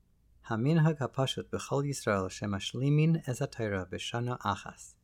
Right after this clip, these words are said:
מתחילין בשבת שאחר חג הסוכות, וקוראים בסדר בראשית, בשנייה, אלה תולדות נח, בשלישית, ויאמר השם אל אברם, וקוראים והולכין על הסדר הזה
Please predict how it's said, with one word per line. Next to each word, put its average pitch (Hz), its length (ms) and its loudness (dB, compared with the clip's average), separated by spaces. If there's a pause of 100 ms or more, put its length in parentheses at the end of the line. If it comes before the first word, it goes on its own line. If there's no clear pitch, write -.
(500)
מתחילין 147 720 0
בשבת 127 500 -4
שאחר - 600 -6
חג 117 280 -6
הסוכות, 127 580 -6 (400)
וקוראים 135 500 0
בסדר 120 400 -2 (100)
בראשית, 104 600 -4 (580)
בשנייה, 131 520 0 (480)
אלה 123 300 -2
תולדות 113 580 -6
נח, 95 420 -6 (340)
בשלישית, 127 760 -2 (160)
ויאמר 117 600 0
השם 127 400 -2
אל 117 260 0
אברם, 95 340 -2 (540)
וקוראים 135 720 2
והולכין 117 720 0
על 120 160 -2
הסדר 127 460 -2
הזה 107 320 0